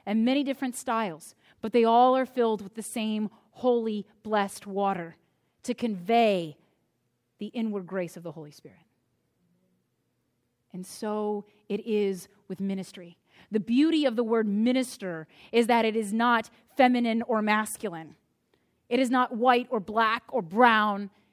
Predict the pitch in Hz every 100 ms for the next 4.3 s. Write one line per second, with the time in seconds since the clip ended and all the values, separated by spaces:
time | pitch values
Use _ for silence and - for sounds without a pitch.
0 | _ _ _ - 254 233 262 269 269 247
1 | 254 254 233 226 202 208 233 262 254 240
2 | 247 226 226 226 226 233 233 240 226 220
3 | 220 262 240 233 226 226 214 190 240 247
4 | 247 247